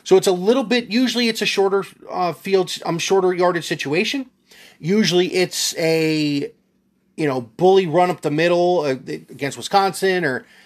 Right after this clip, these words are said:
Iowa or whoever. So it really is going to be a test of strength against strength.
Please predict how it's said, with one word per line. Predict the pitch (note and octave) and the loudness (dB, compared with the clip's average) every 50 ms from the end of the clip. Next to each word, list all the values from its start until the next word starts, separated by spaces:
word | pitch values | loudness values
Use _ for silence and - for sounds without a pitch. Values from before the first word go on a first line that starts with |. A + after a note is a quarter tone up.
| _ _ _ _ _ _ _ - _ _ _ | _ _ _ _ _ _ _ -20 _ _ _
Iowa | - - E3+ F3+ F#3 F#3+ F#3+ F3+ | -4 2 4 6 6 6 6 6
or | F#3 E3+ D3+ C3 | 6 4 4 2
whoever. | - E3+ F#3 F3 E3+ F#3+ E3 B2 G#2+ G#2 _ _ _ _ _ _ _ _ _ _ _ _ _ _ _ _ _ _ _ _ _ _ _ _ _ _ _ _ _ _ _ _ | 0 0 0 2 2 0 0 -2 -4 -6 _ _ _ _ _ _ _ _ _ _ _ _ _ _ _ _ _ _ _ _ _ _ _ _ _ _ _ _ _ _ _ _
So | _ - - - G3+ G3 F#3+ F#3 - - | _ -4 2 4 6 6 6 4 0 -2
it | - - G#3 - | -4 -4 -2 -2
really | E3+ D3+ F#3+ G#3+ B3 C4 C4 A#3 | -4 -4 -2 -2 0 0 -2 -2
is | G#3+ F3 | -4 -4
going | C#3 C3 F#3+ F#3+ F#3 F#3 F#3 | -2 -2 0 0 0 -2 -4
to | - - - - F#3+ F#3+ F3+ | -6 -8 -6 -4 -4 -4 -4
be | D#3 - - E3+ F#3+ F#3+ F3+ D#3+ D3 C#3+ - _ _ - | -4 -6 -8 -8 -6 -6 -6 -6 -6 -8 -10 _ _ -4
a | D#3 D3+ D3+ D3+ D3 C#3 C#3 - _ _ | -2 0 0 0 0 -2 -4 -10 _ _
test | - - - F#3+ F#3 E3+ - - - | -4 2 2 4 4 2 0 -4 -6
of | - D#3 C3+ | -6 -4 -4
strength | - - - - E3 E3 D#3+ - | -4 -4 -2 -2 -2 -2 -2 -4
against | D#3 C#3+ D3+ C3+ - | -4 -2 -2 -2 -4
strength. | - - - D#3 C3 - - _ _ | -4 -2 -2 -2 -2 -2 -6 _ _